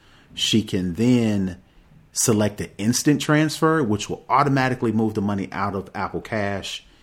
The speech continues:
into our Visa debit card account. Um, or she can do the regular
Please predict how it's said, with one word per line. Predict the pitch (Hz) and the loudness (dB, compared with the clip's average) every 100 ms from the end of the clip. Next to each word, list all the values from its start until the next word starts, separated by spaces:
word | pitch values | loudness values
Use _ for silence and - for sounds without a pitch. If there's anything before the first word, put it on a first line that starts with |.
| _ - | _ -8
into | 95 - 98 | -8 -4 -4
our | 85 | -4
Visa | 80 117 117 104 95 90 85 | -2 0 0 0 -2 -4 -6
debit | - 101 98 | -4 -4 -4
card | - 104 90 85 | -4 -2 -2 -2
account. | - - 82 - - - _ _ _ _ - | -8 -8 -8 -12 -20 -20 _ _ _ _ -12
Um, | 87 82 78 78 76 - _ _ | -8 -8 -10 -10 -12 -14 _ _
or | 135 160 120 104 92 | 6 8 8 6 2
she | - 107 | -2 -4
can | 98 | -4
do | 90 98 92 | -2 -4 -4
the | 85 | -6
regular | 85 107 110 104 87 82 | -4 -2 -2 -2 -4 -8